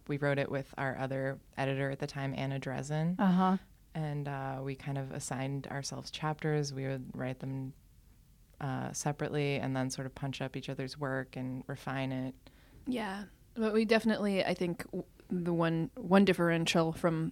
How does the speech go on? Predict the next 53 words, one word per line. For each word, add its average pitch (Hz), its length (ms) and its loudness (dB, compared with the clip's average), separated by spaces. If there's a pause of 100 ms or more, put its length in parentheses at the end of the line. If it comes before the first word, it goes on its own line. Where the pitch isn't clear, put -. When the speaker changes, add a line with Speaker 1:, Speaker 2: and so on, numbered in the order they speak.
(120)
Speaker 3:
how 175 200 6
we 156 240 2
operate 156 280 2
on 156 80 0
the 151 60 -2
site 165 180 2
is 151 140 -2
there 165 140 4
were 160 80 2
just - 160 -4
a 156 60 2
lot 151 340 2
of 151 100 -4
discussions 175 760 -2 (440)
about, 175 180 2
like, - 100 -4
honing 175 320 2
in 165 180 0
what 156 240 2
we 165 140 0
were 143 120 0
trying 135 400 -2
to 135 100 -6
say, 123 500 0
because 165 440 2
this 170 240 0
is 185 320 2 (360)
subject 185 340 6
material 180 460 8
that 175 100 4
I 170 60 6
don't 175 140 2
think 180 140 -2
a 175 60 4
lot 156 160 6
of 160 140 -2
people 160 280 2
have, 151 200 -2
like, 131 280 -6 (440)
satirized. 226 960 4 (320)
Um, 165 560 6
we 180 80 10
Speaker 2:
Mm. 180 40 8
Speaker 3:
had 156 180 4
to 135 240 0 (220)
make - 180 -4
sure 143 200 -2
we 117 100 -2
were 92 80 -2
being 127 220 -4
very 113 200 -4
clear 98 400 -2
of 98 220 -6